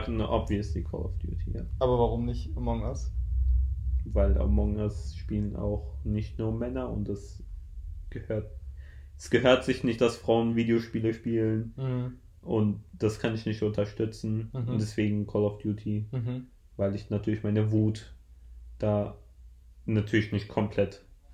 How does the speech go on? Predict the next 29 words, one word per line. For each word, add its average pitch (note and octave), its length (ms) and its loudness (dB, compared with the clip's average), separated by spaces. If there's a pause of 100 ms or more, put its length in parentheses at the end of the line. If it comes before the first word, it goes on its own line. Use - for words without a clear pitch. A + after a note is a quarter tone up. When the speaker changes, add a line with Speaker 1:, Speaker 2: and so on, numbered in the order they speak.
(160)
Speaker 1:
regeln A2 460 6
kann, B2 380 -4
indem G#2+ 300 2
ich A#2+ 100 2
Speaker 2:
Mhm. A2 40 0
Speaker 1:
Leuten G#2+ 360 4
den G2+ 220 0 (140)
Kopf - 280 -2
abschieße. C3+ 600 -6
Speaker 2:
Mhm. B2 380 0 (720)
Speaker 1:
Die A2+ 200 -2
Wut G#2+ 200 2
muss A2+ 220 -2
natürlich A2 340 -2
auch G#2 80 0
woanders C#3 500 2
raus-, D3+ 220 2 (200)
Speaker 2:
Mhm. B2+ 300 -2
Speaker 1:
rausgehen, B2+ 540 4
Speaker 2:
Mhm. B2+ 60 -4
Speaker 1:
aber G#2+ 580 4 (600)
die, A2 180 2 (240)
das A2 280 -4
ist - 260 -8
so G#2+ 80 -2
ein G2+ 80 -4
bisschen G#2 360 -4
noch G#2 200 -6 (1080)
Speaker 2:
Ja. A#2+ 200 -6